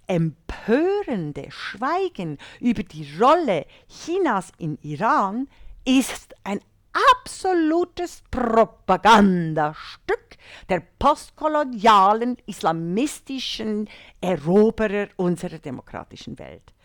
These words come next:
Also, was ist passiert? Neunzig Prozent der Ölexporte von Teheran,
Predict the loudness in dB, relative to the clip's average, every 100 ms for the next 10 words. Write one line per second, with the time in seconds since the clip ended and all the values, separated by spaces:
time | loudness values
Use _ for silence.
0 | -20 -20 -20 2 6 6 4 -4 2 2
1 | 2 -6 -8 -8 -6 -2 2 6 6 4
2 | -2 -10 -12 -12 -12 -10 -10 -10 -4 -4
3 | -4 -10 _ -6 -6 -6 _ 2 4 2
4 | -4 -16 -18 -20 -16 -16 -16 -16 -12 -12
5 | -12 -14 -14 -16 -16 -16 -16